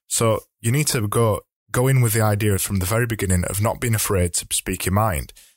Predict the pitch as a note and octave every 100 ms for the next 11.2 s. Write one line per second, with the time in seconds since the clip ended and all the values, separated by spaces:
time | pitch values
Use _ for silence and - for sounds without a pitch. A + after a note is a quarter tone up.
0 | _ - - G2+ - G2+ - C#3+ C#3 C3
1 | G2+ G2 - G2+ F#2+ - - G2 F#2+ G#2+
2 | A#2+ G#2+ - - - G2+ - F#2 G2 F#2
3 | D#2+ - - _ _ _ _ _ _ _
4 | G2 F#2 - G2 F#2 G2 A#2+ B2+ A#2+ A#2
5 | A2+ A2+ F#2+ G#2 G#2+ A2 G#2 - - -
6 | F2+ F2 E2+ - - - A#2+ A#2 A#2 F#2
7 | D2+ E2+ - - F2 - F#2+ E2+ - -
8 | A2 G#2 - D#2+ C2 A1+ - G2 F2+ G#2+
9 | A#2 A2 G#2 - - _ _ F#2 F#2 F#2
10 | G2 G2+ A#2 A#2+ G#2 G#2 D#2 D2 - G2
11 | F#2